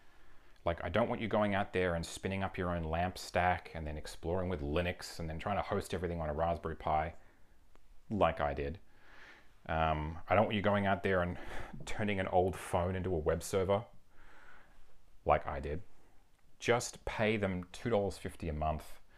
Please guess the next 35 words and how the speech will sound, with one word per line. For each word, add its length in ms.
Use 240
the 100
super 240
simple 380
backup 340
option 340
that 140
they 140
give 200
you, 280
you 60
know, 140
do 100
a 40
manual 340
backup 380
every 180
week 380
of 100
your 100
website 400
content. 400
Store 340
everything 360
in 80
Markdown. 580
Again, 260
I'll 100
talk 200
about 300
that 160
and, 180
and 140
different, 500
uh, 260